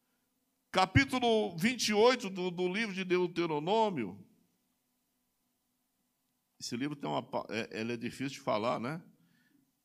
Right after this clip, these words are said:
Difícil. Conheci um irmão que falava Doutor Homo, né? Ele, ele simplificava tudo, né? Ficava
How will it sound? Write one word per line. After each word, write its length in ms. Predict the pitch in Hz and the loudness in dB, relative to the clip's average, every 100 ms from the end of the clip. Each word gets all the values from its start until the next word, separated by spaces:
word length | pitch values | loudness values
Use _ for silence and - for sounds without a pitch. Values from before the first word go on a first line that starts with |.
| _ | _
Difícil. 720 | - 113 - 123 123 - - - _ _ _ | -16 -14 -8 -6 -6 -10 -16 -20 _ _ _
Conheci 220 | 117 123 | -6 -4
um 40 | |
irmão 120 | 127 131 | -4 -2
que 60 | |
falava 240 | 131 127 120 | 0 0 0
Doutor 380 | 127 135 127 | -2 0 0
Homo, 340 | 107 120 120 101 | 2 0 -2 -6
né? 160 | 110 - | -8 -8
Ele, 200 | 110 117 | -8 -6
ele 160 | 120 - - _ | -6 -10 -20 _
simplificava 760 | - 143 147 151 143 160 156 156 | -12 -10 -6 -4 -4 0 0 0
tudo, 320 | - 143 - | -6 -8 -6
né? 80 | 123 | -10
Ficava 300 | - 127 | -8 -8